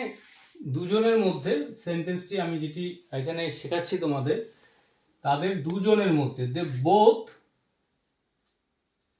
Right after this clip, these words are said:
have a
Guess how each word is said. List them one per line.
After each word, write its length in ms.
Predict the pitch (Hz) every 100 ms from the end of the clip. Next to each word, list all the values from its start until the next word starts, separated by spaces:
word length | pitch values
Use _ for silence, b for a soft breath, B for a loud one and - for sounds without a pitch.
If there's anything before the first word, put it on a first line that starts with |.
| _ _ _ _ _ _
have 480 | 120 143 151 151 - - - _ _ _ _ _ _ _ _ _ _ _ _ _ _ - _ -
a 180 | 139